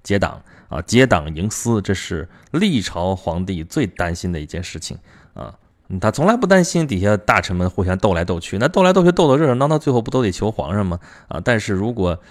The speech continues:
呃，斗到后面他们联合起来了，那就，就比较麻烦了。啊，但这个事情已经属于政治的范畴了，我们今天就不讲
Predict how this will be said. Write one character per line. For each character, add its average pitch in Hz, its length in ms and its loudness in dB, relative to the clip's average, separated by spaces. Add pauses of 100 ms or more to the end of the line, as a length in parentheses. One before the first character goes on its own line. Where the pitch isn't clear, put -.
(120)
呃， - 100 -12
斗 117 180 2
到 104 140 4
后 110 240 0
面 87 260 -2
他 - 160 -4
们 95 320 -2
联 98 140 -2
合 156 120 0
起 113 140 -4
来 80 160 -8
了， 73 80 -12
那 92 140 -4
就， 92 100 -4
就 85 220 -6
比 - 180 -12
较 87 80 -2
麻 67 180 -12
烦 71 160 -10
了。 55 120 -16 (320)
啊， - 120 -6
但 127 160 2
这 233 140 -2
个 208 80 4
事 185 140 -2
情 120 300 -2
已 87 100 -4
经 101 200 -4
属 80 200 -6
于 87 120 -2
政 190 220 0
治 92 60 -4
的 82 80 -4
范 87 200 -4
畴 - 180 -12
了， 71 120 -10
我 82 80 -8
们 92 100 -6
今 165 180 -2
天 143 300 0
就 117 180 0
不 107 140 -4
讲 78 260 -4